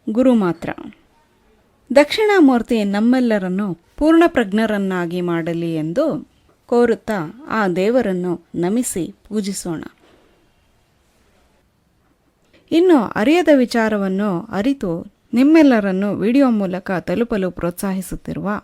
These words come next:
ಅಹೋರಾತ್ರನಿಗೆ ಶಿರಸ ಮನಸ ನಮಸ್ಕಾರಗಳು. ಗುರುವೇ ಸರ್ವಲೋಕಾನಾಂ ಭಿಷಜೆ ಭವರೋಗಿಣಾಂ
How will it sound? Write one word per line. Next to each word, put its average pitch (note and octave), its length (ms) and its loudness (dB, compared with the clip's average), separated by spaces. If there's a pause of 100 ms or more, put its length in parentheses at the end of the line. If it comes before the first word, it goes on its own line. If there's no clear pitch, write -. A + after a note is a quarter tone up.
(240)
ಅಹೋರಾತ್ರನಿಗೆ G3 880 -4 (480)
ಶಿರಸ B3 440 0 (100)
ಮನಸ G3+ 400 -2 (160)
ನಮಸ್ಕಾರಗಳು. F#3 760 -8 (1400)
ಗುರುವೇ F4 500 6
ಸರ್ವಲೋಕಾನಾಂ G#3+ 1080 2 (140)
ಭಿಷಜೆ G3+ 560 2
ಭವರೋಗಿಣಾಂ F#3 880 2